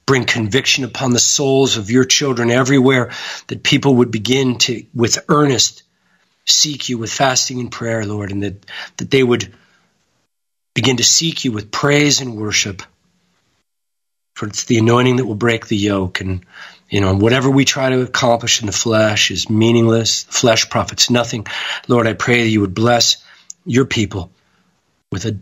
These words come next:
fresh outpouring of the Holy Spirit that would quicken their hearts to repentance, would quicken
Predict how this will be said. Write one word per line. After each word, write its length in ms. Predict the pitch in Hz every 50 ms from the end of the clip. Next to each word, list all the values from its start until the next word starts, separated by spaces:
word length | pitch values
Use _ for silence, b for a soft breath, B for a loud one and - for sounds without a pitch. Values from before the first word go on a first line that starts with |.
| - - _ - -
fresh 420 | - - - - 135 131 131 - -
outpouring 560 | 127 127 123 - - 143 139 139 135 131 135
of 100 | 127 117
the 80 | 127 104
Holy 260 | 92 131 127 123 127
Spirit 500 | - - - - 98 95 92 92 90 -
that 120 | - 95
would 200 | 95 101 90 -
quicken 480 | - - - 170 170 170 - 156 139 127
their 160 | 127 120 110
hearts 380 | 101 123 127 120 113 - - -
to 100 | - 104
repentance, 720 | 98 95 95 - 156 160 143 - - 139 127 - - B B B B B B B B B
would 160 | B 123 - 90
quicken 520 | - - - 196 190 - 180 135 113